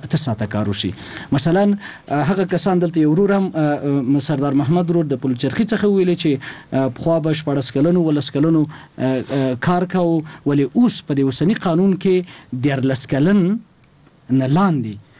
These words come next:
په هیڅ عنوان، په هیڅ عنوان نشي کولای چې کار وکړي. که هغه زوی وي، که خوري وي، یا هم وراره وي،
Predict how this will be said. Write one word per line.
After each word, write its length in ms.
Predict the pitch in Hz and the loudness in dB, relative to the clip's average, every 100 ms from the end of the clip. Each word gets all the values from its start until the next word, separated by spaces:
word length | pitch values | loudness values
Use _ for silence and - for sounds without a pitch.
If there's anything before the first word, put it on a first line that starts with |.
| - - | -20 -4
په 80 | 240 | 0
هیڅ 400 | 247 285 277 247 | 4 2 2 0
عنوان، 380 | 226 185 170 147 - | 2 2 2 -2 -2
په 80 | 170 | 2
هیڅ 320 | 247 262 208 | 2 2 0
عنوان 340 | 196 196 226 214 | 0 2 4 2
نشي 220 | 226 214 | 0 -2
کولای 320 | 196 196 190 | 0 2 2
چې 120 | - | 0
کار 280 | 156 175 156 | -2 0 2
وکړي. 280 | 135 131 120 - - - | 0 0 -2 -4 -18 -6
که 100 | 165 | -2
هغه 340 | 165 220 190 156 | 2 2 2 2
زوی 340 | 185 269 247 | 2 4 4
وي، 300 | 220 214 202 | 2 0 -2
که 320 | - 156 139 | -2 -2 -2
خوري 600 | 87 85 147 143 196 233 | -6 -4 0 2 4 4
وي، 280 | 214 208 190 | 2 2 2
یا 200 | 160 151 | 2 0
هم 380 | 151 190 180 175 - - | 2 2 4 2 -4 -4
وراره 360 | 139 156 147 233 | -2 0 2 2
وي، 300 | 220 165 | 2 2